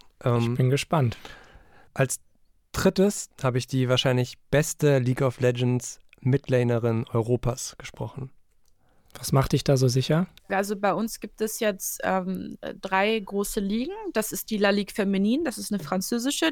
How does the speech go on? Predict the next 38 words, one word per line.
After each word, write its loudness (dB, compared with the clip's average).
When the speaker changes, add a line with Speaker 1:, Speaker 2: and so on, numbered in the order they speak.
Speaker 3:
Die -2
haben 2
wir 2
übrigens -4
auch -6
gewonnen -4
dieses -8
Jahr. 0
In -4
Paris -4
haben -6
wir -4
das -12
Finale -4
gespielt -10
und -8
gewonnen. 0
Speaker 1:
Glückwunsch. -4
Speaker 3:
Dankeschön. -6
Dann 0
gibt's -2
das -4
Girl 6
Gamer, 2
da 4
haben 4
wir 0
übrigens -4
auch 2
gewonnen 2
in -4
Madrid. -2
<laughs> 2
Ja. 4
Speaker 1:
Glückwunsch. 0
Speaker 3:
<laughs> 2
Wir -10
gewinnen. 2